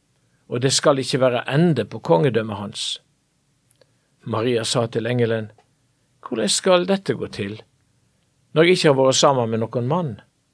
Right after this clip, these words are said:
Engelen svarer, "Den hellige ande skal komme over deg, og kraften fra den høgste skal skygge over deg.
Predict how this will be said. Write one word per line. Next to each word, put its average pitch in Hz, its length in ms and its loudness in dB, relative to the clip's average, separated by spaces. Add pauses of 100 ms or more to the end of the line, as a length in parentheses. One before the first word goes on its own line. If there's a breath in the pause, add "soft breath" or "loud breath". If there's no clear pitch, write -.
(1000)
Engelen 131 400 4
svarer, 117 460 0 (1040)
"Den 135 180 4
hellige 143 480 6
ande 143 420 4
skal 120 300 0
komme 123 240 0
over 107 240 -2
deg, 92 240 -12 (260)
og 110 160 -12
kraften 156 540 0
fra 143 160 -4
den 131 160 -2
høgste 143 420 -2
skal 123 220 -2
skygge 120 480 -2
over 139 240 -2
deg. - 220 -10